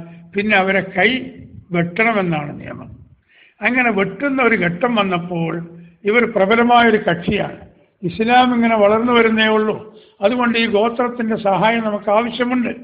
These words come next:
അപ്പൊ കുറച്ച് മധ്യസ്ഥന്മാർ വന്ന് വഹാബി റോളിൽ റസൂലുള്ളാഹിയോട് സംസാരിക്കുകയാണ്, നബിയെ, അതങ്ങനെ ഇങ്ങനെ എന്നൊക്കെ പറഞ്ഞ് ഓലിങ്ങനെ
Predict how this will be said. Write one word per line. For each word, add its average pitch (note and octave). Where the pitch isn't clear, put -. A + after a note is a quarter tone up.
അപ്പൊ A3
കുറച്ച് A3+
മധ്യസ്ഥന്മാർ F#3+
വന്ന് G3
വഹാബി G#3
റോളിൽ G3+
റസൂലുള്ളാഹിയോട് G3+
സംസാരിക്കുകയാണ്, E3+
നബിയെ, D#3
അതങ്ങനെ F3+
ഇങ്ങനെ G3
എന്നൊക്കെ G#3
പറഞ്ഞ് F#3
ഓലിങ്ങനെ G3+